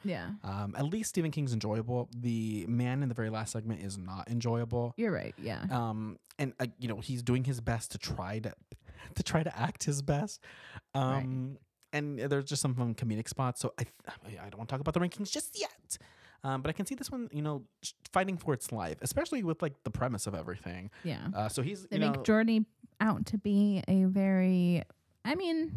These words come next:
Speaker 1: he's essentially a farmer, somebody that lives out in the country.
Speaker 2: Yeah.
Speaker 1: Um, they, they market him as somebody who is not intelligent.
Speaker 2: Yeah,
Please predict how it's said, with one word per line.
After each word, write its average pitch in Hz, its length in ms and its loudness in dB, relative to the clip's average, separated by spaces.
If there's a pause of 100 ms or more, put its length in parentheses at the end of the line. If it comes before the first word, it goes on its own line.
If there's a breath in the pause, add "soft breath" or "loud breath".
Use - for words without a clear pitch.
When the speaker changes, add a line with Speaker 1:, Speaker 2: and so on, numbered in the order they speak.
(680 loud breath)
Speaker 1:
he's 269 200 2
essentially 254 540 4 (120)
a - 60 4
farmer, 180 480 4
somebody 233 420 8
that 202 100 4
lives 196 200 6
out 208 140 6
in - 40 2
the 202 80 6
country. 214 600 8
Speaker 2:
Yeah. 107 180 0 (380)
Speaker 1:
Um, 180 420 10
they, 175 400 2
they 175 920 -2
market 214 480 8
him 202 420 4 (100)
as 160 440 6
somebody 180 340 2
who 190 140 2
is 170 160 6
not 170 180 8
intelligent. 233 960 2
Speaker 2:
Yeah, - 140 -6